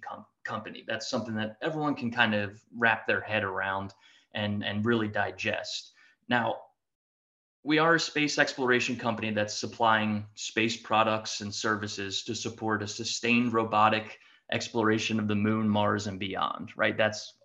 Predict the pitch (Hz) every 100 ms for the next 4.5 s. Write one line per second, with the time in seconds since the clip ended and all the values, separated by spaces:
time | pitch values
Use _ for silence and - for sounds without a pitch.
0 | - 110 107 117 113 110 104 104 104 98
1 | 95 - _ _ _ - 101 95 104 -
2 | 131 - 101 - - - 151 - - 170
3 | - - - 202 196 262 180 156 135 117
4 | 123 113 113 101